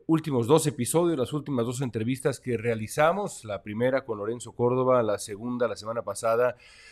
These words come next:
con, eh, Ciro Gómez Leiva. Gracias de verdad, porque al, eh, compartir este podcast, al, eh, comentar este podcast en redes sociales, en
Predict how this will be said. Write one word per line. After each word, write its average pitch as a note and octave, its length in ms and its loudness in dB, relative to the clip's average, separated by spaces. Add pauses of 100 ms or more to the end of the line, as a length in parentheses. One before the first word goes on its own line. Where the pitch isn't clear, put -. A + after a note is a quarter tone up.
(160)
con, A2 440 4
eh, G2 180 2
Ciro C#3 400 4
Gómez G#2 800 4
Leiva. B2+ 420 6
Gracias C3 580 4
de B2 100 2
verdad, D3 360 6
porque D3+ 440 4 (380)
al, C#3 280 6
eh, C3+ 120 6
compartir D#3 720 6
este D#3 280 6
podcast, F3+ 680 4 (120)
al, C3+ 520 6
eh, A#2 140 4
comentar C#3+ 680 4
este C#3+ 240 2
podcast F3 500 0
en B2+ 80 -2
redes C#3 280 0
sociales, D3+ 680 0
en A2+ 280 -6